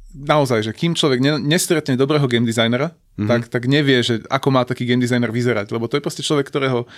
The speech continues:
Speaker 1: ktorý vie o strašne veľa veciach. Vie o psychológii hráča,
Speaker 2: Mhm.
Speaker 1: vie o, o návrhoch, vie o tom, aké sú iné hry, lebo často tí hráči hľadajú v tých hrách niečo, čo je aj inde.
Speaker 2: Áno,
Speaker 1: Lebo tam,
Speaker 2: áno.
Speaker 1: tam,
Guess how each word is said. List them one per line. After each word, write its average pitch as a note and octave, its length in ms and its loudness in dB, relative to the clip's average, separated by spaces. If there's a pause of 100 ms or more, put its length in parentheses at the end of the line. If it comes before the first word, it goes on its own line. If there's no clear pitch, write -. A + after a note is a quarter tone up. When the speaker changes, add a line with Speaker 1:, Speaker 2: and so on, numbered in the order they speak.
(280)
Speaker 1:
ktorý B2+ 360 0
vie C#3 320 2
o C3 120 0
strašne C3+ 540 -4
veľa C3 220 2
veciach. A#2 360 -2 (200)
Vie A#2+ 220 2
o A2+ 140 -4
psychológii C#3 560 0
hráča, A#2+ 440 0
Speaker 2:
Mhm. G#2 260 0 (140)
Speaker 1:
vie A#2 400 2
o, A#2+ 220 -2 (300)
o - 160 -8
návrhoch, C#3+ 560 2
vie B2 160 0
o B2 100 0
tom, B2+ 180 -2
aké - 200 -2
sú A#2+ 200 -4
iné C3 220 2
hry, C3+ 340 -2
lebo B2+ 180 -6
často C3+ 320 -2
tí C3 120 -6
hráči B2+ 400 0 (300)
hľadajú C3 300 4
v B2 100 -6
tých B2 120 0
hrách B2+ 200 2
niečo, C3 220 0
čo C3 140 -2
je B2+ 120 2
aj B2 120 2
inde. A#2+ 340 -2 (220)
Speaker 2:
Áno, G#2+ 240 2
Speaker 1:
Lebo G2+ 120 2
tam, A#2+ 160 2
Speaker 2:
áno. A#2 80 0
Speaker 1:
tam, B2 160 -2